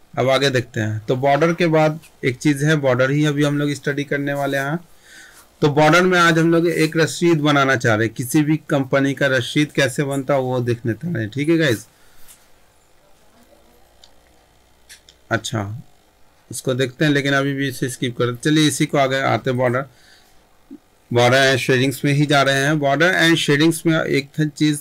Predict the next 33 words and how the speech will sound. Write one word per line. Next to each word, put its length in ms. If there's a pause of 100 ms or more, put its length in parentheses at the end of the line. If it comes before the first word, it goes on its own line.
(120)
सिर्फ 260
box 320
system, 420
यहाँ 220
से, 220 (880)
यहाँ 320
से 120
हम 120
shading 420
भी 80
दे 140
सकते 280
हैं। 80
बॉर्डर 260
में 120
यहाँ 140
पे 120
दिखा 320
रहा 100
है 60
कि 100
हल्का 320
सा 160
shading 400
आएगा। 260
ठीक 240
है, 120 (160)
आमतौर 320
पे 120
तो 100
इस्तेमाल 440
नहीं 160
होता, 380